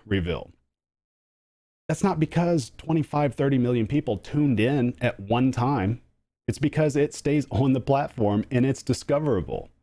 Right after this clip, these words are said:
That's what I'm getting at. And that's why I don't think people are understanding at all. And I, I get it. I understand why people don't understand it. The only reason why that I'm talking about this is because I have experience in it. I've had to actually do it. I own several businesses.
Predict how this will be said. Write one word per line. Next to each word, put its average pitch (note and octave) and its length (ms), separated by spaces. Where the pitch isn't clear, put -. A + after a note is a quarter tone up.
That's C#3 220
what D#3 100
I'm A#2 160
getting G2+ 240
at. E2+ 160
And C3+ 100
that's F#3 140
why F#3+ 140
I - 20
don't C#3 260
think A#2 280
people A2+ 240
are F#2 100
understanding E2+ 640
at A2 80
all. F2+ 160
And C#3 140
I, F3+ 240
I G#3 100
get F2+ 280
it. G2+ 180
I D3 120
understand C#3+ 420
why G2 220
people G2 240
don't F#2+ 180
understand F2+ 420
it. A#2+ 120
The C3 80
only F3+ 180
reason D3 220
why A#2+ 180
that G#2+ 240
I'm F#3+ 240
talking F#2+ 340
about F2 220
this G#2 180
is B2 120
because C3+ 240
I C#3 80
have D#3 180
experience C3+ 760
in D#2 140
it. - 160
I've A2+ 80
had D3 140
to C#3+ 60
actually A#2 320
do G#2 320
it. - 160
I A#2+ 140
own C#3+ 380
several G2+ 320
businesses. F2 640